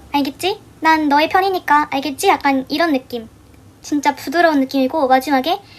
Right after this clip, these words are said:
"맞다, 렌라크 스르넹." 할 때 "냉도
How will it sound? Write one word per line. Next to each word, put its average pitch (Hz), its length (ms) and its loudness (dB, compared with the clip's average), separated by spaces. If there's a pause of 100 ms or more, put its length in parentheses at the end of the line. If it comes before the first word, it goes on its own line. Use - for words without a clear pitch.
(200)
"맞다, 294 340 0
렌라크 302 380 -2
스르넹." 311 480 -2
할 311 160 -4
때 277 260 -6
"냉도 302 560 0